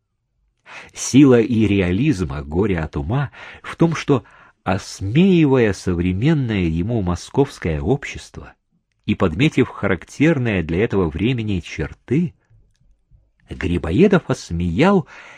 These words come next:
и общечеловеческие пороки, которые во все времена остаются те же: ложь,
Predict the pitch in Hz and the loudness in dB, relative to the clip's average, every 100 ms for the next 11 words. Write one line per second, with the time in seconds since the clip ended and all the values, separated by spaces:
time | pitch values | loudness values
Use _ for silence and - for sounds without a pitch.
0 | - - 135 - _ - 170 214 - - | -4 2 2 0 _ -4 -2 -2 -6 -2
1 | 135 - - 107 98 90 151 - - - | -2 0 -2 0 0 0 -2 -6 -8 -4
2 | 123 113 110 110 120 95 - - - - | -2 -2 -4 0 -2 -2 -10 -18 -20 -20
3 | _ 85 - 139 131 113 - - 78 73 | _ -2 4 4 4 0 -8 -10 -4 -2
4 | 92 - - 165 120 101 104 160 135 - | -2 -4 0 2 2 0 0 0 0 -4
5 | - 85 - - 120 - - 139 180 - | -4 -2 -2 -4 -6 -4 0 0 0 -6
6 | - _ _ _ _ _ _ - 85 80 | -14 _ _ _ _ _ _ -6 -4 2
7 | 107 175 180 - - | 4 4 2 -4 -12